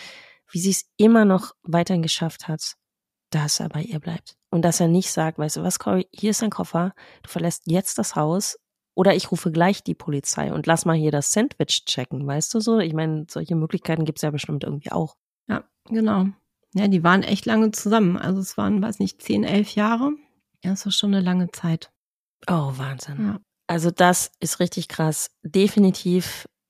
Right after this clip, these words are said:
Speaker 1: mein neues Highlight aus der Rubrik Kannst du dir nicht ausdenken, gibt's doch gar nicht. Und dass da jetzt wirklich so eine Frau im Gefängnis sitzt,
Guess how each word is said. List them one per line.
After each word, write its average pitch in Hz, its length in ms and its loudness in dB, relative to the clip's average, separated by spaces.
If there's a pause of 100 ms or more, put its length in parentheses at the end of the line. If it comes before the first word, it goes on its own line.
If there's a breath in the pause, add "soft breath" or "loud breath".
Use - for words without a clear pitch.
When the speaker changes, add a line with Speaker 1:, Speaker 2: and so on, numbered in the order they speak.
(260)
Speaker 1:
mein 175 320 6
neues 190 380 4
Highlight 156 420 0
aus 160 200 -4
der 156 160 -2
Rubrik 156 600 -4
Kannst 151 380 -4
du 165 60 -2
dir 143 160 -4
nicht 143 200 -4
ausdenken, 143 600 -6
gibt's - 300 -4
doch 143 160 -8
gar 143 180 -4
nicht. - 220 -6 (380 loud breath)
Und 165 80 0
dass 170 120 2
da 180 80 0
jetzt 170 220 0
wirklich 202 260 4
so 190 80 2
eine 175 100 6
Frau 180 320 2
im 202 100 2
Gefängnis 185 540 2
sitzt, - 380 -2